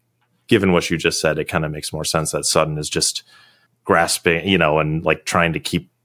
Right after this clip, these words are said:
face, basically, um, after all that. So I, I think Kyle was a little, um, uh, you know, uh, being a little harsh, but, you know, yeah.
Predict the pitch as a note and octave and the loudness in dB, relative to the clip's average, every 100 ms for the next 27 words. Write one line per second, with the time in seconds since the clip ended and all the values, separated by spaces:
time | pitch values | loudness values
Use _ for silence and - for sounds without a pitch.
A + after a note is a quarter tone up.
0 | _ _ _ - F2 C#2 - - C#2 C2+ | _ _ _ 0 0 0 -6 -2 -4 -2
1 | - - B1 A2 _ _ - D2+ C#2 - | -6 -4 -4 -6 _ _ -4 -2 -2 -6
2 | D#2 - - C2+ - G#1+ - - - D#2 | -8 -6 -6 -6 -6 -6 -6 -6 -2 -2
3 | D2 - _ _ - C3 B2+ C#3 A2 F#2 | -2 -8 _ _ 0 4 4 2 2 2
4 | D#2+ E2 E2 D#2 D#2 _ - _ _ _ | 2 0 0 -2 -4 _ -20 _ _ _
5 | - D#2+ C#2+ C#2 F2 _ _ _ _ _ | -4 -2 -2 -6 -12 _ _ _ _ _
6 | G2+ F2+ A2+ - D#3+ D#3 D#2+ D3+ _ - | -8 -6 -8 -8 0 0 0 -8 _ -14
7 | - - - _ _ _ - - D#3+ F#2+ | -12 -12 -18 _ _ _ -10 0 2 4
8 | E2 D#2 - - D#2+ - - - _ _ | 2 -2 -4 0 0 0 -6 -10 _ _
9 | _ _ D2+ C#2+ - _ _ _ - F2+ | _ _ -2 0 -4 _ _ _ -4 -4
10 | C2 C#2+ _ _ _ _ _ D#2+ C#2+ | -4 -12 _ _ _ _ _ -6 -6